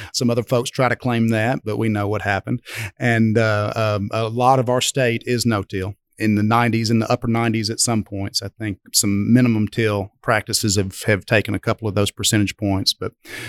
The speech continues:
uh, it's a very unique state to produce corn in.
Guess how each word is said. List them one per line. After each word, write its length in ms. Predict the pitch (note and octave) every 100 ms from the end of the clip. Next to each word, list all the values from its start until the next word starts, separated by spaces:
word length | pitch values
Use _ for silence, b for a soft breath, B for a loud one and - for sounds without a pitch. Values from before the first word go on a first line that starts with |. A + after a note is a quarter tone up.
| G#2 A#2
uh, 280 | A2+ A2 A2
it's 140 | A#2+
a 40 | C#3
very 220 | F3 E3+
unique 300 | D#3 D#3 C#3
state 320 | - B2+ A#2
to 80 | A2
produce 300 | G#2 A2 -
corn 260 | A2 G2 G2
in. 200 | -